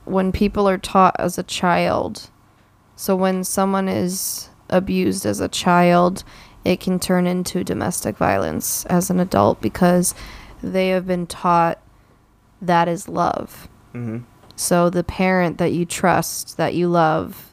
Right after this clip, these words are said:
Speaker 1: that, you know, they, they abuse you,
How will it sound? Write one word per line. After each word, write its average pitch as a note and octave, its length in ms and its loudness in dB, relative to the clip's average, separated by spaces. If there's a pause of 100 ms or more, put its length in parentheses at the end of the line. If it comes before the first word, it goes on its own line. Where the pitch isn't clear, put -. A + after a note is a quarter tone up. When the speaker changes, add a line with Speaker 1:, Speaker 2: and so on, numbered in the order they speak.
(120)
Speaker 1:
that, E3 380 2 (1040)
you F3+ 100 2
know, E3 380 2 (760)
they, F3 200 0 (120)
they E3+ 180 2
abuse G#3 380 2
you, D#3+ 320 2